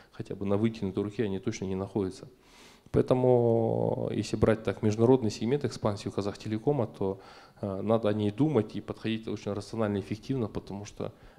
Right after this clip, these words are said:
э, будут вопросы и у, может, пос-, пытаемся быть публичной компанией, да, там, и понятно, что у публичного миноритария будет возникать вопрос, да, возвратности денег. То, что касается, ну, внутреннего рынка, да, там вот по арпу,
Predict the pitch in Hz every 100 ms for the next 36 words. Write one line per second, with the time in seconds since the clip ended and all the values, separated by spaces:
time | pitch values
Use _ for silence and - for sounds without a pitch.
0 | - 110 104 101 101 101 98 101 98 107
1 | 104 101 - 104 101 101 101 98 98 98
2 | 92 92 - - 113 101 - 107 107 104
3 | - - 107 107 104 - 104 98 - 110
4 | 131 151 113 113 110 120 160 123 113 117
5 | - - - - 98 95 - - - -
6 | 104 107 98 - 95 98 95 104 107 101
7 | 101 95 98 101 101 117 113 101 98 98
8 | 101 101 101 - 95 - 104 95 95 -
9 | 101 104 98 98 - 95 101 95 95 -
10 | _ - - - - - - - - -
11 | _ - - - 143 143 123 113 110 113
12 | - - - 147 127 127 113 113 95 113
13 | 160 147 117 110 117 117 - 92 104 -
14 | 101 98 98 - 104 104 101 117 147 151